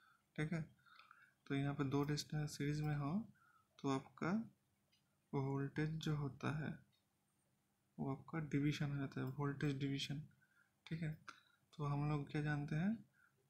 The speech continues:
जो resistance, देखिए यहाँ का voltage resistance क्या होता है आपका, R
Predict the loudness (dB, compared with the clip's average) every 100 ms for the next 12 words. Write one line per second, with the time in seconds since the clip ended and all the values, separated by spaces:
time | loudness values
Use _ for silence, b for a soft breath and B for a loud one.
0 | _ -6 -2 2 2 2 0 -2 -4 -2
1 | 0 0 -2 -2 0 -2 -4 -4 -2 -4
2 | 0 -2 -2 -2 -2 -4 -10 _ _ _
3 | _ _ _ _ _ -4 -2 -2 -4 -2
4 | -2 -4 -2 -2 -4 _ _ -8 -2 -2